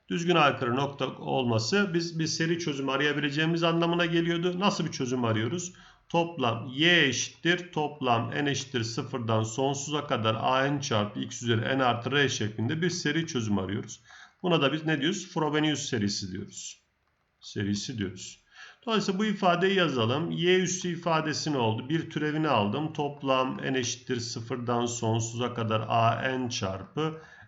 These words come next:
N artı R çarpı X üzeri N artı R eksi bir. İkinci türevini alacak olsak o da, e, toplam n eşittir sıfırdan sonsuza kadar A N çarpı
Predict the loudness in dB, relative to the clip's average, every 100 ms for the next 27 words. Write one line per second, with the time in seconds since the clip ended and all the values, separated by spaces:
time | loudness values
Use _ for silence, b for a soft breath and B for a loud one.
0 | -2 2 4 4 2 -2 0 2 2 0
1 | 0 0 -4 -4 -4 -4 -6 -6 -4 0
2 | 0 0 0 0 0 -2 -4 -2 0 -2
3 | -4 -8 -6 -6 -8 B B B B -14
4 | -2 0 0 -2 0 0 2 2 2 2
5 | 0 0 -2 -2 -4 -4 -6 -4 -2 2
6 | 0 0 B B B B B 0 2 4
7 | 4 2 0 -2 -4 -4 -2 2 2 2
8 | -6 -20 _ _ _ 0 2 2 -2 -4
9 | -4 -6 -2 -2 -2 -8 -6 -6 -2 0
10 | 0 -2 0 0 0 -4 -4 -4 -2 -2
11 | 0 4 6 4 2 -2 -2 -2 -2 -2
12 | -4 -4 -4 -2